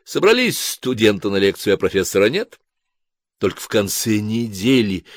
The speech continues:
таинственный был обнаружен в одних трусах на пустынном ноябрьском пляже в Брайтоне.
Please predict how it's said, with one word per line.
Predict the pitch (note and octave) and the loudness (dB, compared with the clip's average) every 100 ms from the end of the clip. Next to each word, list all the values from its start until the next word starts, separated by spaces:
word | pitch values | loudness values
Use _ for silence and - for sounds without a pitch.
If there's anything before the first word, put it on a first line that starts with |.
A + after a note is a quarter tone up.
| - - _ | -20 -20 _
таинственный | G2+ F#2+ G#2 - G#2 F#2+ | -2 -2 -2 -6 -6 -2
был | F#2+ A2+ - | -2 -2 -4
обнаружен | F#2+ F#2 G2 G#2+ F#3 G3+ G2 F2 | -4 -2 0 2 0 -2 -2 0
в | |
одних | F2 D#2+ F2 - | -2 -2 -6 -6
трусах | F#2 F2 - G2 B2 - | -6 -4 -2 -2 -2 -4
на | F2+ | -10
пустынном | E2 F2+ - G#2+ A2+ G#2 F2+ | -8 -10 -8 -6 -4 -4 -4
ноябрьском | F2 F#2 G2 F#2+ - F#2+ | -2 0 0 -2 -8 -6
пляже | F#2+ F#2 F2 F2+ | -4 -4 -4 -6
в | |
Брайтоне. | E2+ F2 F2 E2 E2+ | -6 -8 -10 -14 -18